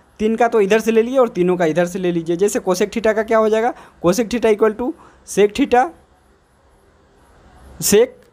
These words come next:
ninety degree minus theta। बच्चे देखिए फिर से आपके छः formula याद हो गया, कहने का मतलब अठारह और इधर का बारह, अठारह और बारह,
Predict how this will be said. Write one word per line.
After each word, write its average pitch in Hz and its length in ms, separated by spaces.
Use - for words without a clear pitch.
ninety 180 300
degree 226 300
minus 165 280
theta। 165 340
बच्चे 190 220
देखिए 165 220
फिर 226 220
से 214 320
आपके 190 280
छः 175 140
formula 151 340
याद 151 240
हो 156 80
गया, 151 140
कहने 196 220
का 214 80
मतलब 214 240
अठारह 196 480
और 233 200
इधर 180 220
का 180 160
बारह, 139 380
अठारह 180 420
और 226 320
बारह, 170 480